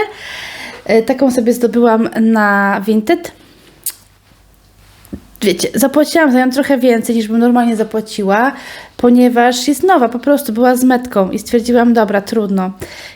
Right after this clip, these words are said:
Jakby wiem, że to nie jest dwadzieścia złotych, tylko to była stuwa. E,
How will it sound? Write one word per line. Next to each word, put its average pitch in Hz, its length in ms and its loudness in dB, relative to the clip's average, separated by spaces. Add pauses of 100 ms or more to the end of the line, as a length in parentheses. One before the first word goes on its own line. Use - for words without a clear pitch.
Jakby 208 600 2 (680)
wiem, 277 260 2
że 247 100 0
to 254 120 0
nie 247 180 4
jest 233 120 2
dwadzieścia 214 360 -4
złotych, 214 320 -4
tylko - 200 -6
to 220 100 -4
była 202 160 -2
stuwa. 208 460 0 (1500)
E, 220 220 4